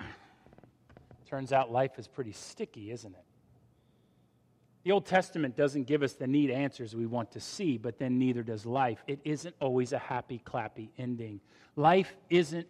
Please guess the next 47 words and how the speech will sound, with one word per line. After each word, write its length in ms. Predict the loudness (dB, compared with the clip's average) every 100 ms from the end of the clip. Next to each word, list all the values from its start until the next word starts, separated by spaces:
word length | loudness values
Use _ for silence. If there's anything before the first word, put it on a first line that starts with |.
| -2
always 400 | 2 4 2 0
black 460 | -2 0 0 -2 -10
and 200 | -12 -10
white. 320 | -8 -8 -10 -18 _ _ -6
And 100 | -2
that's 160 | -2
what 140 | -2 -6
the 120 | -4
Old 160 | -6 -6
Testament 400 | -12 -10 -18 -14
shows 280 | -14 -14
us, 120 | -16 -20
folks. 440 | -20 -20 -20 -20 _ _ -6
It 160 | -4
isn't 360 | -2 -2 -2 -4
always 220 | -6 -8
black 340 | -10 -12 -12
and 120 | -18 -18
white. 160 | -20 _ _ _ _ _ _ _ _ _ _ _ _ _ -8
See, 120 | -2
I 80 | 0
asked 260 | 0 -2
you 60 | -10
tough 260 | -8 -10
questions 460 | -4 -4 -4 -8 -12
at 60 | -14
the 80 |
beginning. 400 | -14 -6 -4 -4 -8 -6
There 100 | 0
are 60 | 0
tough 300 | 0 -4 -2
things 300 | -2 0 0
that 80 | -4
happen 340 | -4 -4 -4
to 60 | -10
people, 400 | -4 -6 -4 -10 -12 -12
and 140 | -4 0
we 140 | 0
ask 300 | 0 -6 -6 2
all 160 | 2
the 80 | 2
time, 420 | -2 -2 -2 0
"Where 220 | 0 0 0
was 220 | -2 -4
God 320 | -8 -6 -4
in 160 | -6 -8
that? 200 | -12